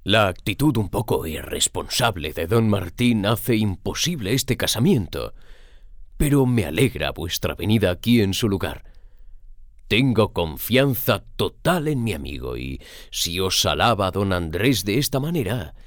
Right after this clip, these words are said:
os doy con mucho gusto la mano de doña Inés. El engaño parecía funcionar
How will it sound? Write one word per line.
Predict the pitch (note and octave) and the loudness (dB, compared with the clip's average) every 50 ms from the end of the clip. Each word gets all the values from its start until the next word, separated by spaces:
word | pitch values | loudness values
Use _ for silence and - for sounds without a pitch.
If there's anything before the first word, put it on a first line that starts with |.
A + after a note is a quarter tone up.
| - - - - - - | -20 -20 -20 -20 -20 -16
os | - - C2 B1+ - - - | -10 -8 -6 -4 -2 -4 -4
doy | - - E2+ A2+ B2 G2+ | -2 0 2 2 2 2
con | - - - G#2 G2 G2 | 0 -2 -2 0 2 2
mucho | F#2+ G2+ A2 C3 F#3+ F3 - - C3 A#2+ | 2 4 4 4 2 2 0 0 0 0
gusto | - D#3 D3 - - - - - - A1 | 0 0 0 -2 -4 -6 -8 -8 -10 -8
la | G1+ A#1+ C2 | -8 -6 -4
mano | D2+ F2 G#2 G#2 G2+ G2 F#2 | 0 0 2 2 2 2 0
de | F#2+ F#2+ | 0 0
doña | G2+ G#2 G#2 G2+ F2+ | 2 2 2 2 2
Inés. | F#2+ G2 C#3 C3+ - - - - - - _ _ _ _ _ _ _ _ _ _ _ - - | 2 2 2 2 0 -2 -6 -8 -12 -18 _ _ _ _ _ _ _ _ _ _ _ 0 4
El | A2 A2+ G#2+ G2+ G2 | 4 6 6 6 4
engaño | G2 F#2+ F#2+ F#2 C3+ D#3 D3+ C3+ B2+ B2 A2+ - - | 4 4 4 4 6 6 6 6 6 6 4 4 2
parecía | - D#2 C2+ C2 - - - B2 C#3 C#3+ A#2+ - | 0 0 0 -2 -4 0 2 6 6 6 6 4
funcionar | - - A2+ G2+ F#2 - - F2+ F#2 G#2+ B2+ C3+ A#2+ G2 F2+ | 4 4 4 4 2 2 0 2 4 4 4 2 0 -2 -6